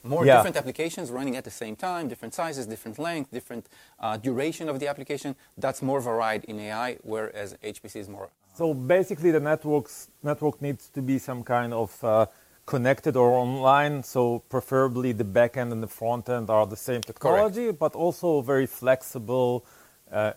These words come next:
Speaker 2: scaling up and down and, uh, you know, accommodating various applications.
Speaker 1: Yes,
Speaker 2: Okay,
Speaker 1: correct.
Speaker 2: so this is one.
Speaker 1: That's number, number one. Item number two is that an A I network is big.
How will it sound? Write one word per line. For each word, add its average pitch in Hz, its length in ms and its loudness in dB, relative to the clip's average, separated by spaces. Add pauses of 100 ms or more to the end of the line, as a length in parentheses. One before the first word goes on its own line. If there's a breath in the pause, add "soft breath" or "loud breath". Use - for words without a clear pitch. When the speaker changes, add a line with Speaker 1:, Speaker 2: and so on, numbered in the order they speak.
Speaker 2:
scaling 120 720 -2
up 120 240 2
and 120 180 -8
down 120 440 2
and, 120 220 -6
uh, 113 200 -2 (340 soft breath)
you 123 60 -8
know, 117 160 -2
accommodating 117 600 -2
various 107 540 -2
applications. - 500 -10
Speaker 1:
Yes, - 280 -6
Speaker 2:
Okay, 127 160 -2
Speaker 1:
correct. 123 220 0
Speaker 2:
so 131 40 -4
this 139 140 0
is 127 80 -6
one. 101 160 -6
Speaker 1:
That's 143 180 0
number, 131 300 -6
number 104 160 -8
one. 92 160 -14 (400)
Item 190 240 -6
number 156 180 -6
two 147 420 -4
is 113 220 -8
that 113 240 -8 (400 soft breath)
an 120 180 -10
A 175 120 -2
I 175 120 -2
network 151 360 -6
is 101 100 -8
big. 85 280 -12